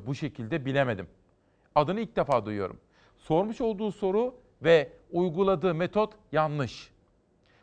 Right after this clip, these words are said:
Ne yapmaya çalıştığını biliyoruz. Aslında adını geçirmek istemem. Ama mecbur kaldım. Çünkü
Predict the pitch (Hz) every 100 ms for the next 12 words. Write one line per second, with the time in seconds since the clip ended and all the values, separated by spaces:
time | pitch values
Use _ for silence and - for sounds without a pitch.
0 | - 151 185 180 175 - 165 156 170 160
1 | 170 208 214 - - _ 180 190 226 214
2 | 170 170 190 165 - 170 185 - 160 139
3 | - _ _ _ _ _ - 175 175 151
4 | 139 151 151 123 113 - 147 220